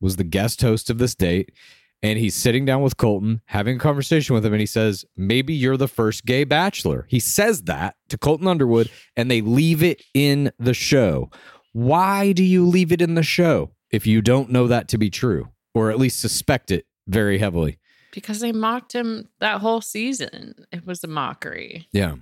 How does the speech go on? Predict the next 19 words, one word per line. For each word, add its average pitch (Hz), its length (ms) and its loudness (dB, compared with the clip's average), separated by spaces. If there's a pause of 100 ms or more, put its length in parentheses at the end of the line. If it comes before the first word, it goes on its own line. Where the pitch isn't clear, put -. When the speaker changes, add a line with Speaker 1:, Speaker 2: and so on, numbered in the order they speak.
(140)
Speaker 2:
You 160 160 -8
know, 160 380 -6
it 151 80 -14
was, 143 460 -12
"Oh, 160 560 -6
he's 151 260 -12
a 160 60 -10
virgin. 151 1080 -4
Okay, 156 460 -8
and 135 120 -6
then 139 140 -6
we're 143 120 -8
gonna 139 320 -10
maybe 143 400 -10
put 135 220 -16
the," 151 220 -8
I 156 60 -4
mean, 151 380 -4 (320)
it's, - 1040 -8